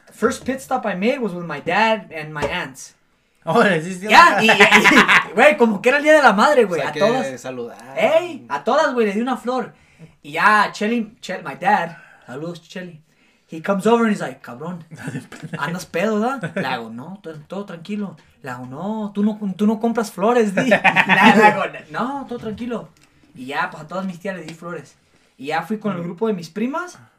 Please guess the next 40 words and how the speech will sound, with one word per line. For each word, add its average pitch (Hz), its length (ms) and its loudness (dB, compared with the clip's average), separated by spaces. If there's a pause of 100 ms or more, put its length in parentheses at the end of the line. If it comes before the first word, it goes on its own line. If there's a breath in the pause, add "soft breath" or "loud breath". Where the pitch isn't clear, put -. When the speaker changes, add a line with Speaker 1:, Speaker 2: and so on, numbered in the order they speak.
(280)
Speaker 1:
y - 60 -16
a 135 100 -16
todas 185 220 -2
las 185 80 -4
muchachas, 185 480 -10
güey, 131 220 -20
pum, 165 360 -16 (140)
a 135 140 -20
cada 160 240 -4
una 190 140 -8
Speaker 2:
Ajá. - 60 -14
Speaker 1:
flor, 180 360 -8
güey. 135 200 -18 (340 soft breath)
Y 156 60 -16
me 160 60 -8
acuerdo, 220 420 -2 (300)
like, 151 260 -10
one 196 160 -4
of 262 60 -2
the 226 60 0
last 240 200 0
things 254 140 -8
I 254 60 -4
remember 233 420 -2
es - 80 -12
que 151 400 -10 (240 soft breath)
le 147 140 -6
regalé 147 320 -4
to-, 214 320 -8
como 143 260 -10
a - 160 -16 (500)
unas 208 220 -6
cinco 262 280 -10
o - 20 -14
seis 254 240 -10
mujeres, 214 400 -4
güey, 156 120 -12
les 147 140 -10
di 175 60 -14
flores. - 480 -6